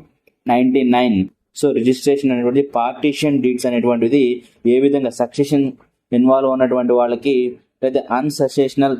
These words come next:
అగ్రికల్చర్ ప్రాపర్టీస్ ఉన్నటువంటి ఏ విధంగా ఈ స్టాంప్ డ్యూటీస్ అనేటువంటి addition to existing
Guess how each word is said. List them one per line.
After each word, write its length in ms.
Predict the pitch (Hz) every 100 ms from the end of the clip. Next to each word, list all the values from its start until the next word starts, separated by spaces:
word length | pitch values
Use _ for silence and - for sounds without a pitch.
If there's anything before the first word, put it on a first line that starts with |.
| 113
అగ్రికల్చర్ 560 | 110 131 127 131 135
ప్రాపర్టీస్ 440 | 123 117 120 123 127
ఉన్నటువంటి 540 | 123 120 117 117 113
ఏ 180 | 117 113
విధంగా 420 | 131 139 139 135 135 - _ _ -
ఈ 120 | 127
స్టాంప్ 360 | 123 - 120 139
డ్యూటీస్ 300 | 131 131 123
అనేటువంటి 260 | 123 123 110
addition 260 | 113 143 127
to 100 | 143 107
existing 460 | 104 120 127 143